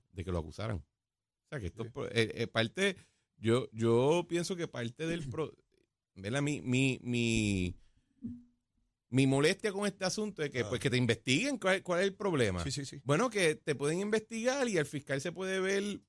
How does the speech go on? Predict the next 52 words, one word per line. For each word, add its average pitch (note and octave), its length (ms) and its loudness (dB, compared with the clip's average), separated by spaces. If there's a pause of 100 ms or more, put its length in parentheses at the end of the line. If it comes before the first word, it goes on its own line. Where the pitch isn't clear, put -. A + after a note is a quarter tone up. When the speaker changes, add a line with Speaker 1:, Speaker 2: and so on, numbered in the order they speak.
(140)
Speaker 1:
¿verdad? D3+ 280 -2
Con A#3+ 140 0
la D#3+ 100 2
teoría C3 280 2
de D3 80 0
que D#3+ 80 -4
te E3 100 -4
va E3 120 2
a E3 40 2
declarar, E3+ 400 0 (180)
de, D#3 200 -4
te D#3+ 140 -6
va D#3 100 2
a - 20 0
re-, E3 160 0 (120)
radicar E3 440 0
cargo, B3 340 0
pero D3 140 2
el B2 140 2
día B2 240 2
de F#3+ 120 2
tu G3+ 140 -2
justificación, G3+ 840 -2
después B2 240 0
de A#2+ 60 -6
que F#3 120 -6
te D#3 80 0
destruyeron A#2+ 580 0
tu F3+ 160 -6
nombre, G3+ 400 -2
te - 80 -4
destruyeron A2 460 -2
tu D3 120 -8
patrimonio, E3+ 800 -2
tu, A#2 300 -2
tu - 160 -16
familia A#2 480 0
te C#3+ 80 -6
la C#3+ 60 -2
hacen D3+ 200 -4
pedazos, F#3 600 -2 (320)
tus A2 120 -2
amistades A2 460 2
no D3+ 140 0
te D#3 180 4
hablan, F#3 640 4 (240)
te B2+ 100 -4
conviertes A2+ 600 2
en D3 160 2
un D#3 260 2
leproso D#3 520 2
social, A3+ 600 0